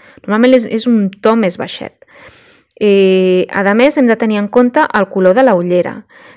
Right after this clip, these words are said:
d'acord? Ja que si tenim la ullera d'un color marró, doncs hauríem d'escollir un corrector que tin-, tirés més cap a un to traun-, taronjat. Però si la nostra ullera és més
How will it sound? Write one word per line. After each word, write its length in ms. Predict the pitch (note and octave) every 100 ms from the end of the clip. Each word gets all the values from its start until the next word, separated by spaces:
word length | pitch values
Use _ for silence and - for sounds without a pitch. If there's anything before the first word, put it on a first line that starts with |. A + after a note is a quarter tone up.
| _
d'acord? 400 | - - G3 A#3
Ja 140 | G#3+ G3
que 80 | G#3
si 160 | A#3
tenim 540 | A3 G#3+ G#3 G#3 G3+ G3+
la 100 | G3
ullera 360 | F#3+ G#3 G#3 G3
d'un 160 | G3
color 640 | - G3+ G3 F#3+ F#3+ F#3 F3+ _ - _ -
marró, 540 | F3+ F3+ C4 C#4+ F4+ - _ -
doncs 220 | F#3+ F#3
hauríem 320 | F3 F3+ A3
d'escollir 720 | A#3 G#3+ G#3 G3 - G3 F#3+
un 80 | G#3
corrector 460 | B3 A#3 G3 E3 D#3+
que 80 | -
tin-, 240 | G3+ F#3+ - -
tirés 380 | G3 F#3+ A#3 A3
més 140 | A3+ -
cap 160 | F#3+
a 80 | F#3+ F#3 F#3
un 460 | A3 B3+ A3+ F#3+
to 160 | A3+ C4+
traun-, 320 | C4+ G3+ E3+ - _ _
taronjat. 640 | F#3 E3+ E3 - F3 - - - - - -
Però 100 | -
si 140 | G3+ G3+
la 160 | F#3+
nostra 260 | G3+ - D4
ullera 360 | C#4+ D4 A#3+ -
és 280 | G3 G3+ A3
més 400 | G#3 G3+ G3 G3